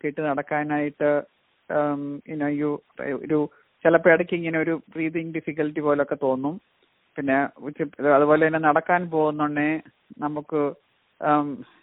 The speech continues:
പിന്നെ പെട്ടെന്നൊരു breathless ഫീലിംഗ് പോലെ വരുന്നുണ്ട്. ഉം, അങ്ങനെയൊക്കെ പല പ്രോബ്ലംസ് ഉണ്ട്. മാസ്ക് കണ്ടിന്യുവസ് ആയിട്ട് നമ്മൾ പിന്നെ, പിന്നെ, ഉം, ധരിച്ചുകൊണ്ട് നടക്കുന്നുണ്ടേ.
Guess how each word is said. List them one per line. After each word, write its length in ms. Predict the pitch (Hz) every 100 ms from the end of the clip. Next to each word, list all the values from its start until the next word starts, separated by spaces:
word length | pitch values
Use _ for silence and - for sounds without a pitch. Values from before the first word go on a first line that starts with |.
| _ _ _ -
പിന്നെ 220 | 156 131
പെട്ടെന്നൊരു 580 | 131 151 - 165 165 147
breathless 440 | 147 139 170 156 -
ഫീലിംഗ് 300 | 156 143 143
പോലെ 220 | 143 135
വരുന്നുണ്ട്. 600 | 127 123 127 123 120 151 - _ _ _ _ _ -
ഉം, 540 | 131 135 131 135 139 - 151
അങ്ങനെയൊക്കെ 480 | 156 165 170 185 175 _ _ -
പല 420 | 165 175 196 190 - _ _ _
പ്രോബ്ലംസ് 580 | 170 160 156 160 165 -
ഉണ്ട്. 440 | 151 175 190 143 165 -
മാസ്ക് 540 | 143 147 - - 156 147
കണ്ടിന്യുവസ് 480 | 147 151 156 165 -
ആയിട്ട് 240 | 165 170
നമ്മൾ 440 | 160 143 147 147 139 _ -
പിന്നെ, 320 | 147 139 160
പിന്നെ, 520 | 160 - - 151 131 131 139 _ 143
ഉം, 360 | 139 139 139
ധരിച്ചുകൊണ്ട് 440 | 139 139 - 139 135
നടക്കുന്നുണ്ടേ. 680 | 123 131 135 123 117 -